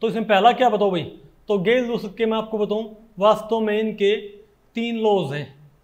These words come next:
एक तो आपका होता है गे लुसक्स law of combining volume, और एक क्या होता है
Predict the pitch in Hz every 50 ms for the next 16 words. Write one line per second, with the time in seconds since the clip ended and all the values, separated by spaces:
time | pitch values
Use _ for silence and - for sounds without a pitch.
0 | _ _ _ _ _ _ 214 196 - - 220 220 226 220 226 226 214 180 185 -
1 | 202 180 180 208 254 285 - - - - _ _ _ _ _ _ 165 151 196 220
2 | 233 240 247 247 247 - - 208 208 226 214 190 220 - - 185 208 220 233 254
3 | 247 - 214 214 208 208 - - 214 208 202 208 208 208 214 220 220 202 220 233
4 | 226 226 254 262 262 254 - - - - - _ - 214 220 226 226 - 254 208
5 | - - 214 196 214 254